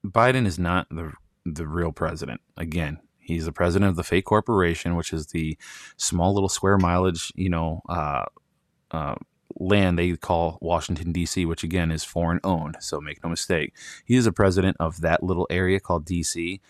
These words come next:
He's not the president of the United States of America. Um, and again, make no mistake, neither is Trump. Okay, now Trump is still technically recognized to be in power by the Navy. Okay,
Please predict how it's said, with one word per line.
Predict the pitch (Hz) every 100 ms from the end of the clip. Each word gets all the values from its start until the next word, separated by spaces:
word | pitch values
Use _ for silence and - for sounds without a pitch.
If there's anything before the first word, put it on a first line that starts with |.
| _
He's | - 87
not | 90
the | 101
president | - 90 78 80
of | 82 76
the | -
United | 90 82 87 87 82 80 80
States | - - 82 78 -
of | 78
America. | 78 80 78 73 69 55 - - - - -
Um, | 87 80 -
and | 90 - -
again, | 92 113 80 - -
make | 73
no | 80
mistake, | 90 - 127 120 -
neither | 90 87 95
is | 85 92
Trump. | - - 85 - -
Okay, | 80 - 87
now | 82
Trump | - 110 92
is | 95
still | - 107 92 - _ - _ _
technically | - 104 117 113 131 139 - _ _ _ _ _ _
recognized | - 107 90 92 80 80 -
to | 82
be | 87
in | 82
power | - - 107 87
by | 76 82 78 85
the | 85
Navy. | 85 82 76 64 - _ -
Okay, | 87 - 80 82